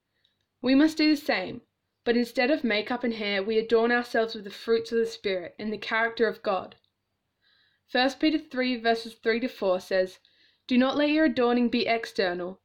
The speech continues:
the braiding of hair and the putting on of gold jewelry, or the clothing you wear, but let your adorning be the hidden person of the heart, with the imperishable beauty of a gentle and quiet spirit,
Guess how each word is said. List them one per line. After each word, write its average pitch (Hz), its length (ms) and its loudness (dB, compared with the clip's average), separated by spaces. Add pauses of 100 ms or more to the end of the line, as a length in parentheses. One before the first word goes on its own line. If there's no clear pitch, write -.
(140)
the 233 80 0
braiding 240 380 4
of 226 120 2
hair 226 280 0
and 196 120 0
the 190 40 -4
putting 226 360 0
on 214 180 -2
of 190 160 -4
gold 208 320 -2
jewelry, 214 500 -4 (380)
or 233 140 2
the 226 80 4
clothing 233 480 2
you 226 140 -2
wear, 220 340 0 (560)
but 262 100 2
let 262 180 2
your 302 140 6
adorning 233 480 4
be 233 140 0
the 226 100 2
hidden 240 520 0
person 214 440 -4
of 202 140 -8
the 202 60 -4
heart, - 440 -4 (400)
with 226 140 0
the 240 100 2
imperishable 240 800 0
beauty 208 340 -6
of 196 100 -2
a 196 60 -4
gentle 233 580 0
and 214 160 -8
quiet 214 440 -2
spirit, - 480 -6